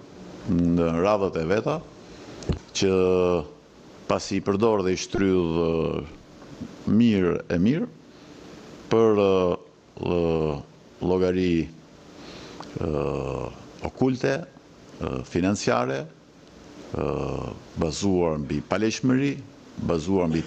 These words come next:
tjetërsimin e pronave të, e, qytetarëve, pastaj, e, kuptohet, e, kujton se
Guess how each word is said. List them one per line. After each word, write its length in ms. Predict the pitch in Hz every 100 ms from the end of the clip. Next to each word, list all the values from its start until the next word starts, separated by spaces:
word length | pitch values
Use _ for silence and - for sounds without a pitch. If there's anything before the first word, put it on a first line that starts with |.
| - -
tjetërsimin 680 | - 85 82 - 110 117 123
e 40 | 117
pronave 500 | 123 123 123 123 127 -
të, 120 | 127 123 120
e, 1000 | 113 - - - - - - - - 107
qytetarëve, 680 | 104 - 120 123 139 151 185 233 - - - - - - - - -
pastaj, 400 | - - 104 107
e, 440 | 131 147 - 98 92 90 85 82 80 -
kuptohet, 540 | 104 - 82 - - - - - - - - - -
e, 120 | 90 78 73
kujton 360 | 110 95 92 98
se 200 | -